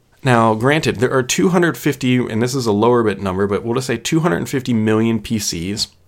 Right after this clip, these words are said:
uh, built every, built and sold every single year. That number has declined. It used to be up in the three hundred somewhere, but it's around two hundred fifty-ish. So right there, let's just say that's five hundred million, uh, machines that will be built in the next two years.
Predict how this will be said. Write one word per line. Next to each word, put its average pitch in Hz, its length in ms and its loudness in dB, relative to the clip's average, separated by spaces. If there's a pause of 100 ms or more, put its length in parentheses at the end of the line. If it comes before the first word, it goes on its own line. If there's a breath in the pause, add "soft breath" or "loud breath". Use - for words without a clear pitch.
(340)
uh, 90 280 -4
built 101 460 0
every, 110 300 0
built 117 300 0
and 120 120 -4
sold 95 400 -4
every 95 300 -2
single 92 340 -4
year. 82 220 -8
That - 160 -4
number 113 180 2
has 110 120 2
declined. 107 340 -2
It 92 60 -2
used 101 180 -4
to 117 60 -2
be - 20 0
up 107 100 -4
in 113 60 -2
the 104 100 -2
three 110 240 -4
hundred 98 300 -2
somewhere, 95 240 -4
but 98 120 -6
it's 101 120 -6
around 156 420 0
two 143 200 -2
hundred 113 280 -6
fifty-ish. - 640 -10 (320 loud breath)
So 117 140 -4
right 147 260 2
there, 123 380 2 (200)
let's 113 140 -8
just - 160 -6
say 113 140 2
that's 117 180 -2
five 127 460 -6
hundred 117 280 -2
million, 95 480 -6 (360 soft breath)
uh, 92 180 -2
machines 98 460 0
that 110 100 -8
will 104 120 -6
be 101 100 -4
built 101 420 0 (100)
in 101 120 -4
the 95 60 -4
next 98 380 -4
two 120 300 0
years. 101 520 -2